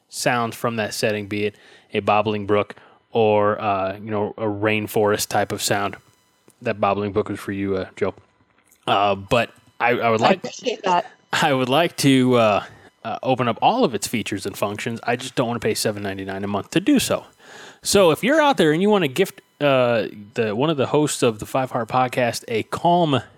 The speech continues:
Speaker 1: subscription, let me know.
Speaker 2: The noise that I really can't stand is wind. I've gotten to the point where wind, I understand why people went insane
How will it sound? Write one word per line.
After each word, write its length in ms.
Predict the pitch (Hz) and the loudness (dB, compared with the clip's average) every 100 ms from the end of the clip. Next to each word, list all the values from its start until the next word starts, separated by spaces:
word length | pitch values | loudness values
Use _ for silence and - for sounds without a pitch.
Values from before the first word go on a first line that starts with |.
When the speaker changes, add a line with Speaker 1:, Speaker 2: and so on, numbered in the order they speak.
| - | -18
Speaker 1:
subscription, 680 | - 113 98 - 98 - 110 - - - _ _ - | -4 -2 -2 -8 -8 -6 -8 -10 -20 -20 _ _ -10
let 60 | 113 | -8
me 40 | |
know. 120 | - _ _ _ _ _ _ _ _ _ _ _ _ _ _ _ _ _ _ _ _ _ | -8 _ _ _ _ _ _ _ _ _ _ _ _ _ _ _ _ _ _ _ _ _
Speaker 2:
The 80 | 220 | 2
noise 420 | 208 226 233 202 | 6 6 6 4
that 140 | 190 180 | 2 4
I 140 | 185 | 6
really 340 | 196 196 190 175 - | 6 4 2 0 -4
can't 280 | 190 - - | -2 -2 -6
stand 600 | - 185 180 175 175 175 _ - | -4 0 0 0 -4 -10 _ -6
is 540 | 185 185 180 - - - | -2 -2 -4 -10 -16 -6
wind. 580 | 185 185 190 170 160 - _ _ _ _ _ _ - | 0 2 2 0 -4 -12 _ _ _ _ _ _ -6
I've 140 | 196 | 2
gotten 240 | 208 190 196 | 4 4 2
to 80 | |
the 100 | 190 | 0
point 320 | 185 202 190 185 | 0 2 2 4
where 200 | 185 175 | 4 4
wind, 680 | 185 196 196 190 180 - _ _ _ _ _ _ _ _ _ _ - | 4 6 6 4 0 -8 _ _ _ _ _ _ _ _ _ _ 4
I 120 | 226 | 6
understand 720 | 233 233 - - 202 208 202 | 8 6 4 6 6 8 8
why 140 | 185 | 6
people 320 | 180 208 190 185 | 6 4 4 6
went 180 | 185 | 6
insane 880 | 175 175 - - 180 185 185 175 165 | 6 4 4 6 8 8 8 6 4